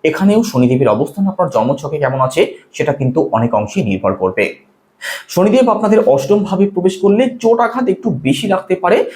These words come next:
তো চলাফেরা একটু সাবধানে করবেন। যারা গাড়ি চালান, যারা মেশিন চালান, একটু, আহ, চোখ কান খোলা রেখে কাজ করতে হবে, না হলে কিন্তু চোট আঘাত লাগার একটা সম্ভাবনা অবশ্যই থাকবে, বিশেষ করে আঠারোই মের আগে পর্যন্ত, কারণ এই সময় রাহু এবং শনি একত্রে অবস্থান করবেন।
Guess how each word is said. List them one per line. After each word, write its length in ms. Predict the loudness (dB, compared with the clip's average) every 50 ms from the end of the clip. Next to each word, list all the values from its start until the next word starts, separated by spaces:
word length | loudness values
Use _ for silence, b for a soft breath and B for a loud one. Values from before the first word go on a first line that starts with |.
| B B B
তো 80 | 0 0
চলাফেরা 560 | 2 2 2 2 2 0 -2 -2 0 0 0 -2
একটু 220 | -4 -2 0 -4
সাবধানে 440 | -2 -2 -4 -6 -4 -4 -4 -4 -2
করবেন। 480 | -2 -2 -2 0 0 -2 -2 -4 -8 -12 -2
যারা 180 | 0 0 0
গাড়ি 200 | 2 0 0 0
চালান, 300 | 0 0 0 0 0 0
যারা 160 | 0 0 -2
মেশিন 300 | 0 -2 -4 -6 -6 -10
চালান, 300 | -4 0 0 2 2 0 -4 B B B B B -8
একটু, 420 | -8 -6 -4 0 0 2 2 2
আহ, 220 | 2 2 0 -2 0
চোখ 240 | -2 -2 -2 0
কান 120 | -2 -2 -2
খোলা 240 | -2 0 2 2 2
রেখে 260 | 2 2 0 -4 -4
কাজ 260 | -2 0 0 -2 -2 -2 -4
করতে 260 | -4 -2 0 0 0
হবে, 420 | 0 0 0 2 0 0 -2 -4 -18 _ -4
না 100 | -2 0
হলে 180 | 0 0 0 -2
কিন্তু 460 | -4 -6 -8 -2 0 0 0 0 -2 -8 -16 _ _
চোট 180 | -4 -2 -2
আঘাত 260 | -2 -2 -4 -6 -2 -2
লাগার 240 | 0 0 0 -2
একটা 200 | -2 -2 -2 -2
সম্ভাবনা 520 | -2 -2 -2 -2 0 0 -2 -2 0 -2 -2 0
অবশ্যই 360 | -2 -2 -2 -4 -6 -8 -10 -4
থাকবে, 460 | -2 -2 -2 0 0 0 0 0 B B B B B -12
বিশেষ 420 | -2 0 2 2 4 2 0 2
করে 340 | 2 4 4 4 4 2 -2 -12 -16 -4 0
আঠারোই 420 | 0 0 0 0 2 2 2 4
মের 180 | 4 2 0 0 0
আগে 240 | -2 -2 -2 -2 -4
পর্যন্ত, 380 | -2 -2 -2 -2 -2 -2 0 0 0 0 0 -2 _ _ _ _ -2
কারণ 320 | 0 2 2 2 0 -2 B B B B B
এই 120 | 2 2
সময় 300 | 2 4 4 4 4 4 4
রাহু 560 | 4 2 2 2 2 2 2 2 -2 -8 -4 -4
এবং 220 | 0 2 2 0
শনি 480 | 0 0 0 2 2 2 2 0 -4 -4 -2
একত্রে 380 | -2 0 0 -2 -2 0 0
অবস্থান 380 | 0 0 0 -2 -2 -2 -4 -2
করবেন। 320 | -2 -2 0 0 0 -2